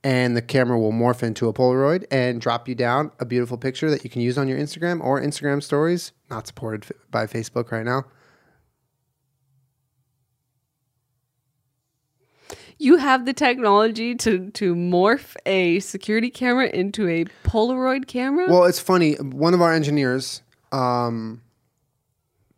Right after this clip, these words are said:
Speaker 1: he doesn't speak English, but what we think he's saying is that every security camera in the world already has the hardware necessary to print a Polaroid photo from it. We just need to hack in with our Q R code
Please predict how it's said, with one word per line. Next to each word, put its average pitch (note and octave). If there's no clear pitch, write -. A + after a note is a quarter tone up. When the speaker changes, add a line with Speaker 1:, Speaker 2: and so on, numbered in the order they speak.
Speaker 1:
he D3
doesn't E3
speak D#3+
English, A#2+
but C3+
what C3
we C3+
think F3+
he's D#3+
saying A#2
is A#2
that A2+
every D#3
security D3
camera C3
in A#2+
the A#2
world A#2
already C3+
has A#2+
the A2+
hardware G#2+
necessary A2+
to G2
print G#2+
a -
Polaroid G#2+
photo G#2+
from A#2
it. -
We B2+
just A#2
need A2
to G#2
hack A#2
in C#3
with A#2+
our A2
Q -
R A#2+
code A2+